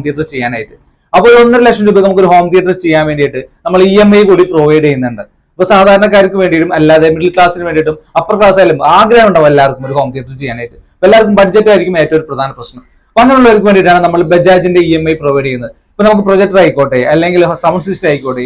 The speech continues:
എ വി ആർ ആയിക്കോട്ടെ, സബ് വൂഫേഴ്സ്, എന്തും ആയിക്കോട്ടെ, നമ്മൾ ഹോം തിയേറ്ററുമായിട്ട് റിലേറ്റ് ചെയ്യുന്ന എന്തും ആയിക്കോട്ടെ. അതുപോലെ തന്നെ ഒരു സ്റ്റീരിയോ ആംബാണോ നിങ്ങൾക്ക് വേണ്ടത്, അല്ലെങ്കിൽ പാട്ട് കേൾക്കാനായിട്ട് സ്പീക്കേഴ്സ് ആണോ, അല്ലെങ്കിൽ ടവർ സ്പീക്കർ ആണോ, അല്ലെങ്കിൽ ഒരു സൗണ്ട് ബാർ ആണോ,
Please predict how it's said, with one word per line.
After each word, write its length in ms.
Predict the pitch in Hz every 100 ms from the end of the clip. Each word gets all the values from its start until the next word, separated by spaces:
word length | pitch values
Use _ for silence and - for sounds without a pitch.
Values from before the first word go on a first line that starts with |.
| 147
എ 40 | 175
വി 80 | 202
ആർ 80 | 190 165
ആയിക്കോട്ടെ, 360 | 143 135 127 120 _ -
സബ് 180 | 175 180
വൂഫേഴ്സ്, 340 | 208 208 170 - _ _ - 165
എന്തും 240 | 220 254 254
ആയിക്കോട്ടെ, 280 | 190 180 160
നമ്മൾ 140 | 190 196
ഹോം 160 | 202 196
തിയേറ്ററുമായിട്ട് 400 | 202 202 196 190
റിലേറ്റ് 260 | 185 180 180
ചെയ്യുന്ന 240 | 175 175
എന്തും 160 | 170 175
ആയിക്കോട്ടെ. 220 | 165 156
അതുപോലെ 180 | 160 156
തന്നെ 160 | 160 160 160 _ -
ഒരു 120 | 170 175
സ്റ്റീരിയോ 320 | 175 175 180 175 160
ആംബാണോ 320 | 170 180 147
നിങ്ങൾക്ക് 260 | 143 143 131
വേണ്ടത്, 200 | 139 131 139
അല്ലെങ്കിൽ 400 | 147 151 156 160 147
പാട്ട് 180 | 147 147
കേൾക്കാനായിട്ട് 360 | 165 156 147 -
സ്പീക്കേഴ്സ് 400 | 156 151 160 151
ആണോ, 100 | 131 117
അല്ലെങ്കിൽ 260 | 131 139 143
ടവർ 160 | 135 135
സ്പീക്കർ 280 | - 165 156 131
ആണോ, 120 | - - _ -
അല്ലെങ്കിൽ 220 | 156 156 156
ഒരു 60 | 160
സൗണ്ട് 200 | 156 160
ബാർ 160 | 170
ആണോ, 80 | 139